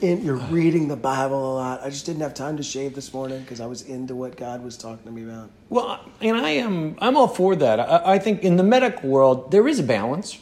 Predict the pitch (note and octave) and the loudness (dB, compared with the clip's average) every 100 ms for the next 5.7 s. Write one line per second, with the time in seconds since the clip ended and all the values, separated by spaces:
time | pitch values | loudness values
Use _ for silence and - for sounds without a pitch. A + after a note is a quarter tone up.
0 | - D3+ D#3+ F#3+ F#3 F3+ F#3 F#3 A3 G3 | -4 0 2 2 4 6 6 6 4 2
1 | G#3 E3+ F3 E3 D3+ - F#3 F3+ E3+ E3+ | 2 2 0 -2 -4 -4 0 2 2 2
2 | E3+ D#3 D#3 E3 F3+ F3+ E3+ D3+ - D3 | 0 0 0 0 2 2 2 -2 -4 -2
3 | C#3 F3 E3+ C#3 D3 D3 - D3 E3 A#3+ | 2 2 2 0 0 -2 -2 -4 0 4
4 | A3 E3 D#3+ - - - - - - _ | 6 4 2 -10 -20 -20 -20 -20 -20 _
5 | _ - - G#3 F#3+ F#3 - | _ 0 6 8 8 6 -2